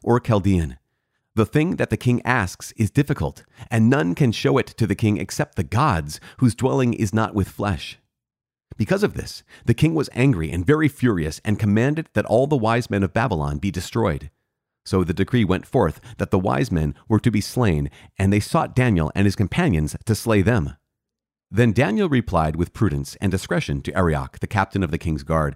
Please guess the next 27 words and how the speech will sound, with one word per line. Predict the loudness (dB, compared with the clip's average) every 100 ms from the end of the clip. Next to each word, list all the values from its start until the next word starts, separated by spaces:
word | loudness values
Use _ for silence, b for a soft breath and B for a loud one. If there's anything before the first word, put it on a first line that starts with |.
| B B
who | 0
had | 2
gone | 2 2
out | 0 -2 _
to | -6
slay | -2 -2 0
the | 0
wise | 0 -2 -2
men | -2
of | 0
Babylon. | 0 0 -2 -4 -6 -10 b b b
He | 0 0
said | 0 -2
to | 0
Arioch, | 2 0 -2 -8 _
the | -4
king's | 0 0 0
captain, | -2 -2 -8 -10 _ _ _ _ _ b 0
"Why | 2 2
is | 0 -2
the | -2
decree | -4 -2 0 0
of | 0
the | -4
king | -2 -2 -2
so | 0 -2
severe?" | 0 -2 0 -2 -6